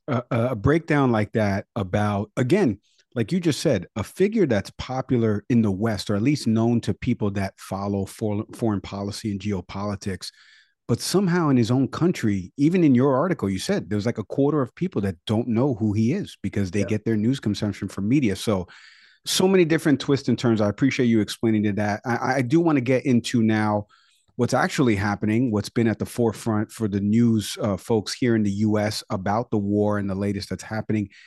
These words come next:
Speaker 1: in Ukraine as Vladimir Putin and, and his soldiers continue advancements. I saw a recent article from Al Jazeera that said something about Russia had taken, uh, full control of a Ukrainian town. And I'm not gonna pronounce it 'cause I'm gonna butcher the pronounce-, pronunciation. I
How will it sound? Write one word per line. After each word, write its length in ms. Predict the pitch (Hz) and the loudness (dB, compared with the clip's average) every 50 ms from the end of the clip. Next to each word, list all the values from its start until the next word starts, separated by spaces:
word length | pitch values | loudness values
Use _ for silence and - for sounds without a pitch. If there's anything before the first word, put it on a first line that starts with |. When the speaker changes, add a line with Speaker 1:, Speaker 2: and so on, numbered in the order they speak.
| _ _ _ _ _ _ - | _ _ _ _ _ _ 2
Speaker 1:
in 180 | 165 185 202 180 | 4 4 6 6
Ukraine 560 | 143 123 - - - 113 104 104 104 110 127 | 6 4 4 2 0 0 2 2 2 2 0
as 200 | 117 120 107 - | 0 -2 -4 -2
Vladimir 360 | 107 113 104 101 101 101 98 | 0 0 0 2 2 0 0
Putin 380 | 92 - 117 107 104 101 101 113 | 0 0 0 0 0 0 -2 -2
and, 160 | 117 120 101 120 | -2 -2 -2 -2
and 160 | 110 104 101 | -2 -2 -2
his 120 | 104 101 | -2 -2
soldiers 320 | - - 110 101 101 101 - | -2 -2 -2 -2 -4 -6 -6
continue 400 | - 104 98 - 117 110 110 101 | -6 -4 -2 0 0 2 2 0
advancements. 500 | 92 90 107 107 107 104 - 113 101 - - | -2 -2 -2 -2 -2 -2 -4 -4 -6 -4 -4
I 60 | 143 | -4
saw 360 | 120 - - 160 156 160 147 131 - - - - _ _ _ _ | -4 -2 -2 0 2 2 0 0 -2 -8 -20 -20 _ _ _ _
a 60 | 117 113 | 0 2
recent 340 | 120 143 156 - 139 120 | 4 4 4 4 4 2
article 260 | 117 117 117 117 - 107 | 4 2 0 0 -2 -4
from 160 | - 113 110 | -2 0 0
Al 140 | 107 107 107 | 0 0 0
Jazeera 400 | 101 107 95 95 110 110 107 101 | -2 -2 -2 0 0 2 2 0
that 120 | 101 - | -2 -2
said 200 | - - 110 101 | -2 -2 -2 -2
something 260 | - 117 110 92 104 | -2 -4 -4 -4 -4
about 240 | 104 101 101 98 95 - _ _ _ _ _ _ _ - | -2 -2 -2 -4 -4 -6 _ _ _ _ _ _ _ -2
Russia 260 | 110 113 107 - 120 | -2 0 0 2 0
had 120 | 107 104 | 0 0
taken, 380 | - - 117 107 - 113 110 113 110 - | 0 0 0 0 0 0 0 -2 -2 -2
uh, 120 | 127 107 | -2 -4
full 220 | 98 - - 147 | -2 0 0 0
control 380 | 139 - 131 117 - - 120 113 | 2 2 0 0 2 2 2 2
of 80 | 107 104 | 2 2
a 40 | |
Ukrainian 540 | 107 104 101 - - 120 120 120 113 107 101 | 0 -2 -2 -2 0 2 2 2 2 0 0
town. 380 | 95 - 107 101 98 98 98 95 - - - - - _ _ - | -2 -2 -2 -2 0 -2 -2 -4 -8 -14 -20 -20 -20 _ _ -8
And 80 | 92 | -6
I'm 80 | 92 107 | -4 -2
not 140 | 120 113 104 | -2 -2 -2
gonna 140 | - 107 90 | -2 -4 -2
pronounce 340 | - 104 107 113 123 - | -2 -2 -2 -2 -2 -4
it 40 | 139 117 | -4 -4
'cause 100 | 98 90 | -4 -4
I'm 80 | 92 | -4
gonna 120 | 92 90 85 | -4 -4 -4
butcher 300 | 85 101 98 - - 92 | -4 -4 -4 -2 -2 -4
the 100 | 87 87 | -4 -4
pronounce-, 400 | - - 92 90 90 90 - - | -6 -6 -6 -4 -6 -6 -8 -10
pronunciation. 760 | - - 101 104 98 92 - 98 104 127 170 - - 220 196 | -10 -6 -4 -4 -4 -4 -2 -2 -2 -2 -2 -2 -4 -4 -4
I 120 | - - | -4 -6